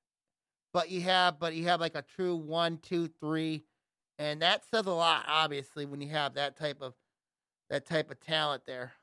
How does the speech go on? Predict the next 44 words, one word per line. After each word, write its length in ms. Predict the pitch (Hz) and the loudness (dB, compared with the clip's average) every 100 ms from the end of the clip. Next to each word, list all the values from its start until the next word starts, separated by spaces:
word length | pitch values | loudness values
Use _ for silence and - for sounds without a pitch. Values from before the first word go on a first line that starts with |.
| _ | _
Um, 500 | 143 147 147 143 139 113 _ _ _ _ _ _ _ _ _ _ | -2 2 4 2 -2 -12 _ _ _ _ _ _ _ _ _ _
and 160 | 151 160 | -4 0
then, 160 | 165 | 2
of 120 | 170 - | 0 0
course, 360 | 180 175 170 | 2 2 2
you 100 | 170 | -4
look 200 | 160 156 | -2 -2
at, 200 | 160 156 | 0 2
um, 240 | 147 143 127 _ _ _ _ - | 4 2 -4 _ _ _ _ -12
a 40 | |
team 220 | - 180 | -6 -2
like 220 | 175 156 | -2 -2
Clarkston. 500 | - 160 160 - 165 | -4 -2 -2 -4 -6
We 100 | 160 | -4
know 140 | 156 160 | -2 2
how 180 | 165 170 | 2 2
good 180 | 170 | -2
the 80 | 160 | -4
girls 320 | 143 156 156 | -2 0 2
are, 220 | 151 160 156 | 2 2 2
their 120 | 139 | 0
distance 420 | 151 151 165 143 | -4 -6 -8 -2
are. 320 | 156 160 151 - _ _ _ _ _ - | 0 2 0 -4 _ _ _ _ _ -8
Um, 480 | 139 143 139 135 117 _ _ _ _ - - _ _ _ | -4 -4 -4 -8 -14 _ _ _ _ -20 -20 _ _ _
<coughs> 800 | - - _ _ _ _ _ _ | -20 -20 _ _ _ _ _ _
and 100 | 160 | -4
then, 120 | 160 165 | -2 -2
of 80 | |
course, 340 | - 165 160 156 | -2 0 0 0
you 100 | 160 | -6
have 280 | 151 151 143 | 0 0 0
the, 160 | 151 151 | 0 0
um, 260 | 143 131 - _ _ _ _ _ _ _ _ _ | 0 -4 -16 _ _ _ _ _ _ _ _ _
and 100 | 151 | -4
then 120 | 156 | -2
the 80 | 147 | -2
throws, 320 | - 165 170 | 2 4 4
you 80 | 156 | 2
got 180 | 151 139 | -2 2
Ben 160 | 156 | 0
Haas 400 | 151 147 160 156 | 0 2 4 2
and 80 | 165 | -2
the 60 | 139 | -6
boys. 480 | 139 147 151 147 | -2 0 0 -4